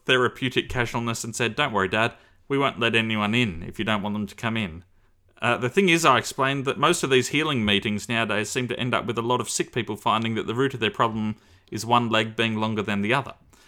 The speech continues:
So I was just checking mine before ringing Edwin back. "And?" said Anne, who'd joined us. "Well, I think they're the same, so I'll call him back and I'll say I'd like to go."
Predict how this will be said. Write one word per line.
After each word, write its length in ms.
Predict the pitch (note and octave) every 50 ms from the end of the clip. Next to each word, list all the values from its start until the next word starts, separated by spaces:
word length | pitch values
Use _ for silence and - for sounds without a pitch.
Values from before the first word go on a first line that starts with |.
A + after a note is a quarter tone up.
| - _ _
So 140 | - - B2+
I 20 | A#2+
was 80 | A#2+
just 180 | - - C3+ -
checking 300 | - D#3+ C3+ - B2+ A#2+
mine 300 | A#2+ B2 B2 B2 A#2 A2+
before 280 | A2+ - - C3+ B2
ringing 340 | A2+ A#2 A#2+ A#2 A2+ G#2+ A2
Edwin 300 | G#2+ G#2+ G2+ A2+ G#2+ G#2+
back. 360 | G2+ C#3+ C#3 G#2+ - - - _ _ _ _ _ _ _ _ _ _
"And?" 420 | - A#2 B2 C3 D3 F3+ G3+ G#3+ G3+
said 240 | - - - A2+ -
Anne, 280 | G2 A#2 B2 C3 C3
who'd 160 | B2 A#2 -
joined 280 | - A#2 A2+ A#2 A#2+ B2
us. 200 | F#3 - - - _ _ _ _ _ _ -
"Well, 100 | C#3+ D#3+
I 80 | D#3+
think 200 | D#3 - G#3 F#3+
they're 100 | C#3 C#3
the 100 | C#3 C#3+
same, 340 | C3+ - - F#3 F3 A#2+ G2+ -
so 180 | - C#3 C3 C3
I'll 60 | B2+ -
call 220 | - - E3 D3
him 60 | C#3 B2
back 200 | A#2+ B2+ - -
and 80 | C#3
I'll 100 | B2 B2
say 140 | - - C#3
I'd 100 | B2+ B2
like 140 | B2 B2 A#2+
to 80 | - C3
go." 260 | D3 E3 D#3 G2+ E2